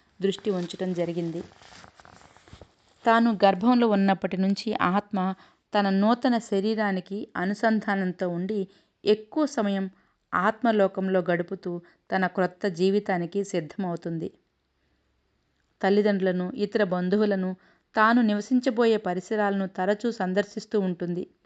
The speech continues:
ఆత్మ పుట్టుక సమయంలో కానీ, పుట్టుక పూర్తి అయిన వెనువెంటనే కానీ తన శరీరంలోకి ప్రవేశిస్తుంది. అంతేకాక జనన సమయంలో శిశు జననం కష్టతరంగా మారినప్పుడు ఆత్మ తన శరీరంలోకి ప్రవేశించి,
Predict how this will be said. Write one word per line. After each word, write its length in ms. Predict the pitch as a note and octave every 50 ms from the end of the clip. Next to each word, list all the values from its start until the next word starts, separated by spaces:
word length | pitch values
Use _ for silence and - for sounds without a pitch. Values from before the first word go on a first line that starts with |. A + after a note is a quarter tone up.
| _ _ _ _ _ _ _ _ _ _ _ _ - -
ఆత్మ 520 | F3 F#3 G3+ G3 - - G3 F#3 F3+ F#3 F#3 -
పుట్టుక 260 | A3+ G#3+ A3 C4+ A#3+ B3
సమయంలో 540 | A#3+ - G#3 G3 G3+ G#3+ A3 A3 G#3+ G#3
కానీ, 420 | G3+ G#3 G3+ F#3 F#3 F#3 F#3+ F#3+ F#3 - _ _ _ _ _ _ _ _
పుట్టుక 300 | B3+ A3+ - C#4+ - -
పూర్తి 420 | A#3+ - - - A#3 A#3+ A#3 - A3
అయిన 200 | G3 G3 G3+ G3+
వెనువెంటనే 600 | F#3+ F#3+ F#3+ G3 G3+ G#3+ G#3+ G3+ G#3 G3+ G3 F3+
కానీ 440 | - F#3+ F3 F3+ G3 A3 A#3+ A#3 - _ _ _ _ _ - G3+
తన 120 | G3 F#3+ F#3
శరీరంలోకి 800 | - - G3 F#3 G3 G#3+ A3 A3 G#3+ G3+ F#3+ F3+ F3 - - G#3
ప్రవేశిస్తుంది. 840 | G#3 - F#3+ F3+ F#3 F#3+ F#3+ - - F3+ - _ F#3 F3+ F3 E3+ F#3 - _ _ _ _ _ _ _ _ _ _ _ _ _ _ -
అంతేకాక 800 | F3+ F#3 G3 F#3+ - A#3+ A3+ G#3+ G#3+ F#3+ F#3 F#3 - G3 F#3 F3 F3 - _ _ _ _ _ -
జనన 380 | F3+ E3 G3+ G#3+ A3 B3 C4 C#4+
సమయంలో 560 | C#4 - A3 G#3 G#3 G#3 G#3 G#3 G3 G3 F#3+
శిశు 280 | F#3+ - G#3+ G3+ - A#3
జననం 480 | F#3+ G#3 G3+ G3+ G3+ G3+ G3 F#3+ F#3+ - -
కష్టతరంగా 640 | F#3 F3 - _ A3 G#3 - G#3 G3+ G3+ F#3+ F3+ F3+
మారినప్పుడు 760 | F3 F3 E3+ E3+ F3+ G3 G3 G3 F#3 F#3+ - G#3+ A#3+ C#4+ D4+ - _ _ _ _ _ _ -
ఆత్మ 380 | F#3+ G3 A#3+ B3+ - - C4+
తన 200 | B3+ - G3+ F#3+
శరీరంలోకి 720 | F3+ - - F#3+ F#3+ G#3+ A#3 A#3 A#3+ A#3 A3 G#3 G3+ G#3 G3
ప్రవేశించి, 880 | - - F3+ F3 F#3 G3 G3 - - F#3+ F3+ - G#3+ G#3 F#3+ F3 E3+